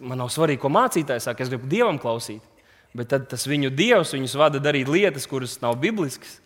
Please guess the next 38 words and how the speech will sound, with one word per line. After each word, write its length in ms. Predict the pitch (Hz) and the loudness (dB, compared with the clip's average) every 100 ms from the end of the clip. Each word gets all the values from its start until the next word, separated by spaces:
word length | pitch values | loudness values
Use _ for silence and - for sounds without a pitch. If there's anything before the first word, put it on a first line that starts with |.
| - | -6
kuras 200 | 131 127 | -4 0
Dievs, 280 | 139 170 - - | 2 2 0 -6
acīm 260 | 135 139 | -4 0
redzot, 300 | 139 139 127 | 2 2 -2
nevadītu 540 | 139 220 180 135 127 127 | 0 2 2 -2 -6 -4
darīt. 280 | 127 127 127 - - - _ _ _ - | -4 -4 -12 -20 -20 -20 _ _ _ -16
Vai 100 | 107 | -10
ne? 140 | 113 | -10
Tā 120 | 120 117 | -8 -2
kā 140 | 113 | -2
tur 140 | - | 0
arī 240 | 127 127 117 | -2 -2 -2
ir 0 | |
balans 420 | 120 123 113 107 | 0 0 -2 -8
un 80 | 120 | -6
jāmācās. 560 | 123 113 101 107 110 - _ _ _ _ _ - - | -6 -6 -10 -16 -20 -20 _ _ _ _ _ -10 0
Bet 140 | 160 | 6
tā 80 | 175 170 | 10 12
atslēgas 400 | 262 285 233 180 202 | 10 10 8 8 6
raksturvieta, 480 | 247 - 190 156 | 6 6 4 4
kurā 180 | - 185 | 6 8
es 80 | 160 | 8
gribētu 400 | 156 165 156 170 | 6 6 6 6
ieskatīties 580 | 233 - 170 151 143 135 | 2 4 2 2 2 2
un 100 | 151 | 2
arī 140 | 151 160 | 6 8
atrast 440 | 214 - 190 - | 8 6 2 2
šīs 280 | 170 160 - | 0 2 4
tēmas 460 | 185 202 233 196 - | 8 8 6 2 8
aktualitāti 760 | 196 240 - 156 151 131 120 | 6 6 6 6 8 6 6
un 60 | 135 | 2
pamatojumu, 720 | 185 226 156 - 117 110 123 | 2 2 0 -2 -4 -4 0
kāpēc 320 | 156 196 175 | 2 4 4
mēs 160 | 160 147 | 0 0
par 120 | 156 | -2
to 160 | 139 147 | 0 -2
vispār 320 | 156 165 120 | 0 0 0
runājam, 520 | 175 160 107 104 107 | 0 0 0 -4 -10